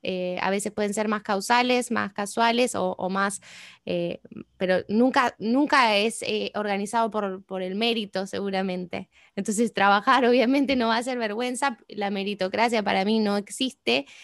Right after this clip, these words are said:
pero es cierto que a veces hay, hay ojos privilegiados y, y también hay ojos desesperados. El, el dinero hace la, a la desesperación también.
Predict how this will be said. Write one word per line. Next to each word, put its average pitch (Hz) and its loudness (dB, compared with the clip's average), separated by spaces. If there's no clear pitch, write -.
pero 202 -4
es 202 -8
cierto 240 0
que 220 0
a 208 4
veces 226 0
hay, 214 0
hay 202 0
ojos 220 -4
privilegiados 214 2
y, - -10
y 214 -8
también 262 2
hay 262 2
ojos 285 0
desesperados. 190 0
El, 180 -8
el 190 -6
dinero 254 0
hace 220 0
la, 185 -8
a 185 -6
la 170 -4
desesperación 170 -10
también. 170 -10